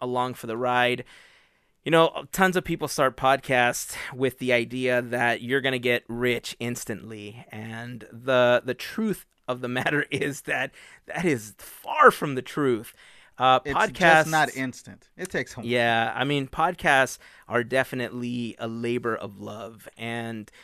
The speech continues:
Speaker 1: uh, the longer that you do it, you do have the potential to make it a full-time business, but it does not happen overnight. And, you know, we wouldn't be where we are if it wasn't for all of you guys. And, uh, again, I just wanna say thank you for all of your support.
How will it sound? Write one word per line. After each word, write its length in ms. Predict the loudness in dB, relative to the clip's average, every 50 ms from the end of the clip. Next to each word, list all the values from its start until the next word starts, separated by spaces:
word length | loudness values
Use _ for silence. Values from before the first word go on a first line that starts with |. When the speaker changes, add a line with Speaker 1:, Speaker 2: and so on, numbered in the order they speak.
| -20 _ _ _ _ _ _ _ _ _
Speaker 1:
uh, 220 | -8 -4 -2 -2 -2
the 140 | -2 -4 -2
longer 340 | 0 2 0 2 0 -2
that 180 | -2 -2 -2 -2
you 120 | -2 -8
do 200 | -6 -4 0 0
it, 120 | 0 0 0
you 140 | -4 -6 -6
do 200 | -4 -6 -6 -6
have 180 | -6 -8 -8 -10
the 60 | -10
potential 680 | -12 -12 -10 -8 -8 -8 -8 -6 -4 -2 -2 -2 -2
to 500 | -4 -8 -12 -10 -8 -6 -4 -4 -4 -4
make 400 | -4 -6 -4 -2 -2 -2 -2 -2
it 140 | -2 -4 -2 -4
a 120 | -6 -8
full-time 520 | -8 -6 -6 -6 -6 -4 -6 -8 -6 -6 -6
business, 500 | -8 -8 -8 -8 -8 -8 -8 -8 -10 -10
but 240 | -8 -8 -8 -8 -10 _ -20 -20 -20 _ _
it 160 | -12 -12 -10
does 220 | -10 -12 -10 -10 -8
not 260 | -6 -4 -4 -4 -4
happen 380 | -6 -6 -6 -6 -6 -10 -12 -8
overnight. 640 | -10 -10 -10 -10 -12 -12 -12 -12 -12 -12 -14 -16 -18 -20
And, 400 | -14 -14 -12 -12 -12 -14 -16 -20 -20 -20 -20 -20 _ _ _ _
you 80 | -4
know, 120 | -2 -2 -2
we 200 | 0 0 -2 -2
wouldn't 300 | 0 0 0 0 0 -2
be 160 | -2 0 0 2
where 160 | 2 0 0
we 320 | 0 -2 -4 -4 0 0
are 320 | 2 2 2 2 2 0 -2 -4
if 140 | -6 -6 -6
it 100 | -6 -4
wasn't 320 | -4 -4 -4 -4 -6 -10 -8
for 120 | -6 -4
all 140 | -4 -4 -6
of 100 | -8 -10
you 140 | -12 -14 -12
guys. 380 | -12 -12 -12 -12 -12 -14 -14 -16
And, 380 | -14 -12 -12 -12 -12 -12 -14 -16 -16
uh, 120 | -16 -16 -12 -10
again, 380 | -10 -8 -6 -4 -4 -4 -4 -4
I 80 | -6 -6
just 180 | -6 -10 -10
wanna 140 | -10 -10 -10
say 160 | -10 -12 -14
thank 460 | -16 -16 -12 -10 -8 -8 -8 -8 -8 -8
you 220 | -6 -4 -4 -4
for 220 | -6 -8 -10 -10 -10 -10
all 220 | -10 -8 -6 -8
of 80 | -8 -8
your 100 | -12 -14
support. 640 | -14 -16 -18 -8 -2 2 6 6 6 4 2 -4